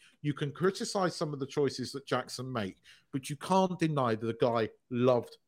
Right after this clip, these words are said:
the material. The guy, there was a passion there. There was a passion from all the people that were involved in that project, right? There is no fucking passion in the Rings of,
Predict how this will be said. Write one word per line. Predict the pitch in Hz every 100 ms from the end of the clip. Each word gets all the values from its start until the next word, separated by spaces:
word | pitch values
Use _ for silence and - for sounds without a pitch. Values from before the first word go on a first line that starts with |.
| -
the |
material. | 117 113 123 98 78 - _
The | 127
guy, | 123 143 139 123 120 - _ -
there | 139
was | 131
a | - -
passion | - 156 143 - 104 90
there. | 95 82 - _ _
There | 131
was | 127
a | 135
passion | - 170 156 143 131
from | 135 -
all | 175 202
the | 180
people | - 180 143
that | 139 135
were | 127
involved | 123 127 123 120
in | 117
that | 113 -
project, | 107 101 87 82 -
right? | 104 113 - - -
There | 170
is | 170
no | 151 160 165 175 185 170
fucking | - - 107
passion | 92 95 - 107
in | 98
the | 101
Rings | 104 98
of, | 104